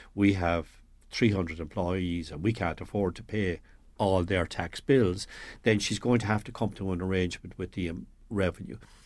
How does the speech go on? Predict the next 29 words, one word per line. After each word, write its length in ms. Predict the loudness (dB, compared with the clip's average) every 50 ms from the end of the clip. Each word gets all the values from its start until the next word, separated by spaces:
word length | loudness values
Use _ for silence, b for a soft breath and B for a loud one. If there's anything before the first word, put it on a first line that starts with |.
| B B B B B
Revenue 720 | B 6 8 8 8 6 6 4 6 8 8 8 8 8 6 4
will 160 | 6 6 6 6
be 180 | 6 6 4
very, 540 | 4 4 4 4 6 6 8 8 8 8 8
very 400 | 6 6 4 4 6 4 4 2
accommodating 800 | 0 -2 -4 -2 0 0 0 0 0 0 0 0 0 -2 -6 -8
in 180 | -8 -8 -8 -8
this. 440 | -10 -12 -12 -8 -8 -6 -6 -8 -10 B B B B B B B B 2
They 100 | 2 2
can 240 | 4 4 2 2 4
do 240 | 6 6 8 8 8
it 140 | 6 4 0 -8 -10
a 60 | -10
few 400 | -10 -8 0 6 8 8 8 8
ways. 480 | 6 4 0 -2 -4 -8 -10 -12 -10 -6 0
One, 480 | 4 6 8 8 8 8 6 4 2 B B B B 2
they 120 | 4 4
can 320 | 4 4 2 2 2 2 0 0
reduce 560 | 2 2 2 4 4 6 6 6 6 4 2 -2 -2 0
her 260 | 2 4 4 2 0 -4 -18 -20 -16 -14
tax 460 | -6 -2 0 0 0 0 -4 -10 -10 -10
credits 760 | -10 -6 0 4 6 6 6 4 2 -4 -4 -4 -4 -6 -6 -8 -14 -20 -20 -20 -20 -20 -6 0 4
over 280 | 6 6 6 6 4
the 120 | 2 2 2
next 280 | 2 0 0 -2 -4 -4
four 320 | 2 4 4 6 6 6 6
years 440 | 6 6 6 4 4 2 0 -4 -6
as 160 | -6 -6 -4
such. 400 | -2 0 0 0 -2 -4 -14 -16